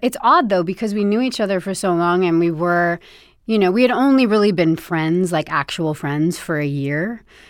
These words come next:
since the movie, since we had made the movie and gotten to know each other. But to know somebody for that long and to never think, you know, "Hmm, maybe that would happen." It, it really never, we both had these sort of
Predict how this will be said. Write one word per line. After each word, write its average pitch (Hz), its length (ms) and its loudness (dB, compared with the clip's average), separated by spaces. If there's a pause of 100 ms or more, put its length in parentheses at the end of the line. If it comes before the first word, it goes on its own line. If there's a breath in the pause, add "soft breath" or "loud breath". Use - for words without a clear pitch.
(180 loud breath)
since 175 240 -2
the 160 100 -2
movie, 156 540 0
since 175 260 -4
we 160 100 -2
had 147 100 0
made 147 200 -2
the 143 60 -2
movie 143 320 -2
and 147 100 0
gotten 156 200 -6
to 160 120 -6
know 147 140 -2
each 151 160 -4
other. 180 240 0
But 160 300 -2 (560 soft breath)
to 214 140 -2
know 196 260 4
somebody 170 340 2
for 160 160 -2
that 151 220 0
long 160 280 0
and 156 120 -2
to 185 100 -4
never 151 540 0
think, 143 560 -6 (420)
you 170 120 -4
know, 139 420 -6 (160)
"Hmm, 349 200 2
maybe 262 280 2
that 151 200 -4
would 151 100 -6
happen." 147 400 -6
It, 190 500 -2
it 180 140 -10
really 220 260 2
never, 160 400 -2
we 190 160 -2
both 185 280 0
had 170 200 -2
these 151 180 -4
sort 156 200 -6
of 143 360 -8